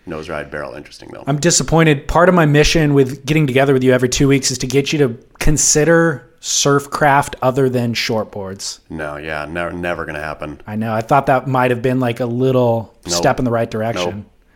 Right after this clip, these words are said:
Speaker 2: Well, we got you onto the A sims, which is already a, a win
Speaker 1: I
Speaker 2: for
Speaker 1: did.
Speaker 2: me.
Speaker 1: It is.
Speaker 2: Yeah.
Speaker 1: It is. If,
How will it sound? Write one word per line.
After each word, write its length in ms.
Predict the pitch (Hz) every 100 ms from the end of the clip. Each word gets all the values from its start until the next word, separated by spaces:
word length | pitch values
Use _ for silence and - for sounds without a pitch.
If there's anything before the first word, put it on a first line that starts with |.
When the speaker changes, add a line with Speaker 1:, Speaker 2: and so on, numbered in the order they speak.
| _ _ - - -
Speaker 2:
Well, 200 | 151 143
we 100 | 143
got 220 | 160 -
you 60 | 156
onto 140 | 139
the 120 | 127
A 160 | 131 127
sims, 480 | - 120 110 110 127
which 240 | 117 -
is 160 | 123 117
already 720 | 127 120 117 127 131 127 - _ _ _ _ _ -
a, 200 | 120 101
a 80 | 120
win 340 | 107 107 120
Speaker 1:
I 60 | 135
Speaker 2:
for 60 | 113
Speaker 1:
did. 80 | 135 143 139
Speaker 2:
me. 60 | -
Speaker 1:
It 100 | 104
is. 280 | 107 95
Speaker 2:
Yeah. 80 | 98
Speaker 1:
It 240 | 92 107 110
is. 180 | 107
If, 340 | 107 120 113